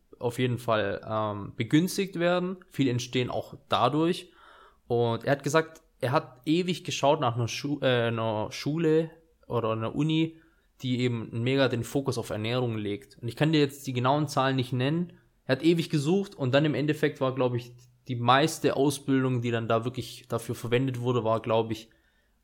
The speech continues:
vier Wochen auf Ernährung. Und da hat er lange für suchen müssen. Dementsprechend,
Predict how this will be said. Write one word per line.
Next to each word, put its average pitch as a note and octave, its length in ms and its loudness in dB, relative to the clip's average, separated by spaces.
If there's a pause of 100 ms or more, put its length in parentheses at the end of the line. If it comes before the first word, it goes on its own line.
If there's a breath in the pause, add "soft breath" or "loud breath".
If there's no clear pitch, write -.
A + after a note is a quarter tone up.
(240)
vier A2+ 340 -4
Wochen - 260 -6 (640)
auf - 180 -12
Ernährung. A2 360 -4
Und G#2+ 80 -4
da A#2 60 2
hat B2+ 80 4
er A#2+ 60 2
lange A#2+ 220 4
für A#2+ 200 -6
suchen C#3 320 -2
müssen. D3+ 260 -2 (760 soft breath)
Dementsprechend, C3 640 0